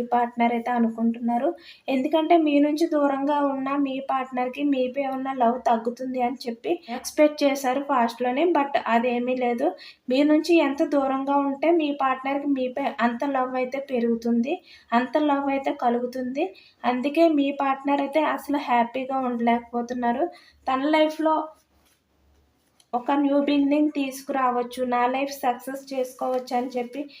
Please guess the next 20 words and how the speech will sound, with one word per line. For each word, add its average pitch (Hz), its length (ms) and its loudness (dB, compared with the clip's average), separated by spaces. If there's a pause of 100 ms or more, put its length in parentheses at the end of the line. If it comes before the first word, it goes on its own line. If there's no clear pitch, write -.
(200)
మీ 247 140 0 (120)
పార్ట్నర్ 269 500 0
పాస్ట్‌లో 262 440 0 (100)
ఎంత 226 360 -2
అనుకున్నా 254 540 -2
కూడా 254 260 -4 (440)
తన 254 200 0 (100)
హ్యాపీనెస్, 269 640 -2 (180)
తన 254 200 0 (2750)
లైఫ్ 262 400 2
హ్యాపీనెస్ 269 560 2
అయితే 262 300 0
మీరే 262 360 2
అని 269 180 -2
చెప్పి 277 300 -6
ఇప్పుడు 277 200 -6
మీ 240 260 -2
పార్ట్నర్కి 247 540 -4
అయితే 254 180 -6
అర్థమైంది. 233 720 -2